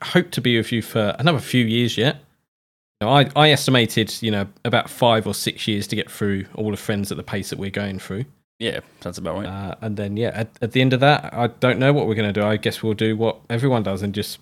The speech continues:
Speaker 1: start from the beginning again.
Speaker 2: We'll have a video in the one where it ends. <laughs>
Speaker 1: <laughs> Yeah.
Speaker 2: Just crying into our microphones.
Speaker 1: <laughs> Uh, so, yeah, thank you very much for joining us. Uh, as, as mentioned, you know, we do have a Patreon that, that really helps support us. There is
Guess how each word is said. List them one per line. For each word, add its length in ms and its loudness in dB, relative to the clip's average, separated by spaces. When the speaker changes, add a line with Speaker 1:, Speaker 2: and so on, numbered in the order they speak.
Speaker 1:
start 440 0
from 120 6
the 80 10
beginning 340 10
again. 400 4
Speaker 2:
We'll 100 -2
have 120 -2
a 40 0
video 300 2
in 80 0
the 60 -2
one 180 0
where 120 -2
it 80 -4
ends. 360 -4
<laughs> 0 -
Speaker 1:
<laughs> 60 2
Yeah. 260 6
Speaker 2:
Just 220 -2
crying 360 2
into 160 0
our 60 2
microphones. 580 -2
Speaker 1:
<laughs> 40 4
Uh, 240 6
so, 120 2
yeah, 180 6
thank 300 4
you 100 6
very 200 8
much 240 2
for 100 0
joining 360 4
us. 240 -2
Uh, 320 -2
as, 180 -2
as 160 -2
mentioned, 440 -2
you 80 -2
know, 100 0
we 100 0
do 140 4
have 140 -2
a 60 0
Patreon 520 -2
that, 200 -4
that 180 -4
really 280 -2
helps 200 -4
support 340 0
us. 200 -6
There 200 0
is 200 -4